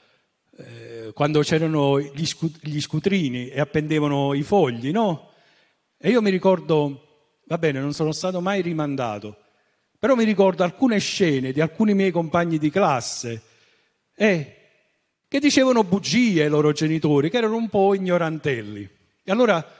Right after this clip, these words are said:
quando tu venivi rimandato, c'era scritto N C, che significa non classificato.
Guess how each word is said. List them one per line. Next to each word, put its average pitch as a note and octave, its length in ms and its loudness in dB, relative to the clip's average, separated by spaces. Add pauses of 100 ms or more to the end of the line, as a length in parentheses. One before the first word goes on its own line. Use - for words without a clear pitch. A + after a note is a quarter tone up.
(480)
quando A3+ 260 4
tu A3+ 120 2
venivi G3+ 260 2
rimandato, D3 880 -2 (460)
c'era F#3 240 2
scritto F#3+ 480 -4
N F3+ 300 0
C, C#3+ 460 -4 (800)
che F3 120 -4
significa F#3 500 -2
non F3+ 180 0
classificato. D3+ 1080 -2